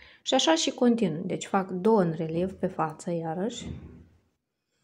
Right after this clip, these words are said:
După care o să fac, uh, această creștere și o să obțin deja, în loc de două pe dos, o să obțin patru. Și așa o să continui grupând aceste elemente până la final de rând.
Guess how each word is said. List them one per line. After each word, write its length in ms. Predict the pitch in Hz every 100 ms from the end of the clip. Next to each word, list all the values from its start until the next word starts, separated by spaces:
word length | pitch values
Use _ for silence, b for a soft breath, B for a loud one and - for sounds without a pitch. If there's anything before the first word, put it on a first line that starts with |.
| b b b
După 220 | - 269 311
care 260 | 262 262
o 60 | 262
să 160 | 254
fac, 460 | 208 220 214 214 -
uh, 340 | 214 202 196 190
această 400 | 185 220 214 190
creștere 680 | - 190 180 - 185 247 381 - _ _ _ _ _ _ _ _ _ _ _ _ _ _ _ _ _ _ _
și 140 | -
o 40 | 277
să 140 | 269
obțin 460 | 226 226 - 285 254
deja, 480 | 208 196 214 214 190
în 80 |
loc 180 | 214 208
de 120 | 185
două 260 | 175 190 165
pe 140 | -
dos, 300 | 156 214 330
o 60 | 269
să 160 | - 214
obțin 360 | 208 233 208
patru. 300 | 202 151 - -
Și 100 | -
așa 240 | - 262
o 40 | 262
să 200 | 254 202
continui 640 | 185 180 277 285 330 B B B _
grupând 480 | 214 220 226 208 165
aceste 380 | 175 180 180 175
elemente 640 | 156 151 180 247 294 - B B _
până 200 | 277 254
la 120 | 185
final 320 | - 170 175
de 100 | 175
rând. 340 | 147 113 101